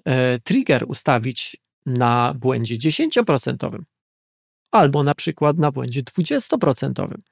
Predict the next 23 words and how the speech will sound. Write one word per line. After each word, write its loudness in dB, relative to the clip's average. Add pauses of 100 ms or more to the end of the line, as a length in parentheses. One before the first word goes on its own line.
(1500)
Gdzie 2
my 2
go 2
ustawiamy? 2 (280)
Gdzie 2
go 0
ustawia 2
Izrael? 2 (680)
W -4
mediach, 4
które 0
czytam, 0
w -4
raportach, 0
które -2
czytam, 0 (360)
e, 4
to 4
jest 4
właśnie 4
to 2
dziesięć -2
procent. -8